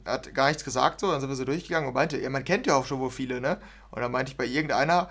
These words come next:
ja gut, aber bei Garrix hört man halt gar nicht raus, ne?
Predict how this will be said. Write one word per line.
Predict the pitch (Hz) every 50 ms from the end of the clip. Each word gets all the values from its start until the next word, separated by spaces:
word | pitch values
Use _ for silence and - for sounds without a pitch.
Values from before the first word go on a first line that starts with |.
| - - - - - - - -
ja | - 95
gut, | 120 127 175 190
aber | 156 120
bei | 127 127
Garrix | 113 120 127 139 165 185 185 -
hört | 185 170 160
man | 165 156
halt | 151 147 147
gar | 151 147 156
nicht | 147 123 113 -
raus, | 120 120 120 110 120
ne? | 127 147 170 165